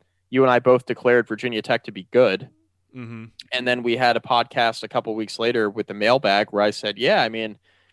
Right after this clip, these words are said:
Speaker 1: the only way I could see Fuente leaving is if he takes another job," to then a few weeks later being like, "Uh, Joey, they gotta fire him, right?" <laughs>
Speaker 2: Mm-hmm.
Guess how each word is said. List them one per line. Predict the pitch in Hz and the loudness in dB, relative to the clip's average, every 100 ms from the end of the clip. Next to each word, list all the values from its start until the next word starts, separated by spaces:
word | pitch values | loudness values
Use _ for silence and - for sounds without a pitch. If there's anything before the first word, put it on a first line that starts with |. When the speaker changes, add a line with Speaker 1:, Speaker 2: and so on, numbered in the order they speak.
| _ _ 139 | _ _ 0
Speaker 1:
the | |
only | 165 | 2
way | 160 156 | 4 4
I | |
could | 135 - | 2 -6
see | 131 | -6
Fuente | - 127 - 110 | -2 -2 0 -2
leaving | 110 127 117 101 | 0 -2 -4 -8
is | 98 | -10
if | 110 | -12
he | 107 | -14
takes | 101 110 - | -6 -6 -4
another | 110 95 | -8 -6
job," | 98 117 117 98 90 _ _ | -2 0 2 0 -6 _ _
to | - 120 | -8 0
then | 123 123 | 2 2
a | 95 | 0
few | - 135 | 0 0
weeks | 123 113 - | 2 0 -2
later | 123 117 | -2 -2
being | 113 107 104 | -4 -6 -2
like, | 104 101 _ - | -2 -4 _ -6
"Uh, | 110 107 101 _ _ | 0 2 0 _ _
Joey, | - 127 117 | 2 2 2
they | 120 | 2
gotta | 135 101 | 0 0
fire | 113 127 110 | 0 2 0
him, | 90 98 | -2 -4
right?" | 123 - | -4 -6
<laughs> | - - _ - | -10 -12 _ -6
Speaker 2:
Mm-hmm. | 127 135 | -4 -4